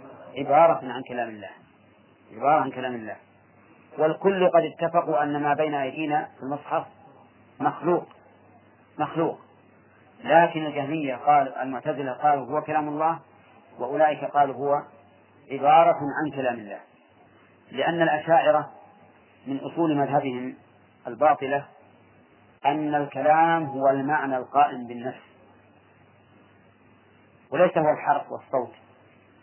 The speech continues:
وقالوا إنه مستحيل أن الله يتكلم بحرف وصوت. فانظر كيف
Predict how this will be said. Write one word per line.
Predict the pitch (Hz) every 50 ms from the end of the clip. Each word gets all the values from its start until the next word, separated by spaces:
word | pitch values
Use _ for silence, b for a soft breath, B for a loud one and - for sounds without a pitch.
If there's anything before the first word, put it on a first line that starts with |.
| _ _ _ _ _ _ _ _ _ _ _ _ _ _ _ _ _ - -
وقالوا | 120 - - 151 156 156 147
إنه | 147 147 147 135 135
مستحيل | 143 139 135 - - - - 165 180 185 170 - -
أن | 131 135
الله | 131 139 139
يتكلم | 131 131 - - - 147 147 151 170 180 - - _ - - _ _ _ _ _ _ _ _ _ _ - -
بحرف | 135 - - 165 151 117 127
وصوت. | 131 131 117 - - 107 - - _ _ _ _ _ _ _ _ _ _ _ _ _ _ _ _ _ _ _ _ - -
فانظر | - 151 151 143 127 131 117
كيف | 127 139 135